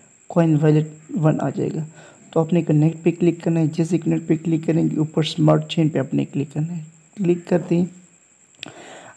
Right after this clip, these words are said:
आपने इसको connect कर लेना है, ठीक हो गया। तो जैसे ही आप connect करेंगे, आप इस interface पे आ जाएंगे, वहाँ पे उस बंदे की आईडी आपको शो हो जाएंगी जिसने आपको invite किया है और वो यहाँ पे आपको डाल रहा है।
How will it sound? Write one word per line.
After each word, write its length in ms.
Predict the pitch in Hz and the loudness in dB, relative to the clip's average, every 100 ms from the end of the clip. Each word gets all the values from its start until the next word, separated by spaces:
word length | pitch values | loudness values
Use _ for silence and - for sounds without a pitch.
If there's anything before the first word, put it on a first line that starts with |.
| - | -4
आपने 400 | 170 175 185 190 165 | -4 0 -2 -2 -8
इसको 220 | - 170 | -10 -10
connect 520 | - 156 151 151 - | 2 4 6 4 -2
कर 100 | 156 | -6
लेना 260 | 143 147 160 | -4 -2 -4
है, 100 | 175 - _ _ | -8 -18 _ _
ठीक 180 | 196 190 | 0 2
हो 60 | 175 | -2
गया। 160 | 185 175 _ - - - _ | -8 -12 _ -20 -20 -20 _
तो 80 | 180 | -4
जैसे 440 | 156 190 208 208 | -2 0 0 0
ही 80 | - - | -6 -6
आप 60 | |
connect 300 | 156 175 175 | -4 -2 -2
करेंगे, 280 | 170 165 160 | -2 -2 -2
आप 120 | 156 160 | -4 -4
इस 140 | 156 | -6
interface 440 | 170 165 156 170 | -4 -4 -2 -4
पे 140 | - 165 | -2 -4
आ 20 | |
जाएंगे, 360 | 160 175 160 151 | -2 -2 2 2
वहाँ 220 | 143 170 | 2 -2
पे 120 | 175 | -2
उस 260 | - 170 175 | 0 0 0
बंदे 260 | 170 156 | 0 0
की 120 | 156 | 0
आईडी 200 | 160 156 | 0 2
आपको 220 | 151 151 165 | 2 0 -6
शो 140 | 165 | 0
हो 100 | 156 | 2
जाएंगी 460 | 156 160 160 156 151 | 4 2 2 2 0
जिसने 500 | 147 160 170 - 156 | 0 0 0 0 0
आपको 420 | 156 156 - 151 | 0 -2 0 4
invite 500 | 151 143 156 156 - | 6 6 4 2 -2
किया 200 | 170 156 | 2 4
है 200 | 151 143 | 4 4
और 180 | 147 147 | 2 0
वो 200 | 139 143 | 2 2
यहाँ 260 | 147 151 | 0 -2
पे 160 | 147 165 | -4 -2
आपको 240 | 156 - | -2 -4
डाल 220 | - 151 151 | -4 -4 -4
रहा 120 | 170 | -6
है। 200 | 165 | -14